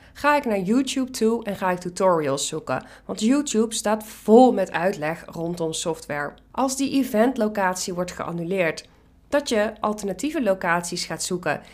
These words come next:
in een straal van zo'n tien kilometer rondom je huidige locaties. Misschien hebben ze ergens nog wel beschikbaarheid voor jou. En tegen de mensen die nee hebben gezegd tegen jouw aanbod.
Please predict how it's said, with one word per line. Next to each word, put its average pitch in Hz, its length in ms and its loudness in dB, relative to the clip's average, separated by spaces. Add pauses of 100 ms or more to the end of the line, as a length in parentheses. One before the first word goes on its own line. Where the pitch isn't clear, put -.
in 214 120 0
een 220 60 4
straal 285 440 2
van 294 160 -4
zo'n 262 160 2
tien 269 200 -4
kilometer 294 640 0
rondom 247 420 0
je 202 80 -2
huidige 180 360 2
locaties. - 720 -6 (280)
Misschien 339 260 0
hebben 277 180 0
ze - 100 -4
ergens 185 300 -4
nog 202 140 -6
wel 214 120 -2
beschikbaarheid 220 680 -6
voor - 160 -10
jou. 135 280 -10 (180)
En 320 220 2 (100)
tegen 302 240 -2
de 285 80 0
mensen 247 520 0
die 254 140 2
nee 240 300 2
hebben 214 200 -4
gezegd 175 400 -6
tegen 214 260 -4
jouw 175 220 -4
aanbod. 196 600 -4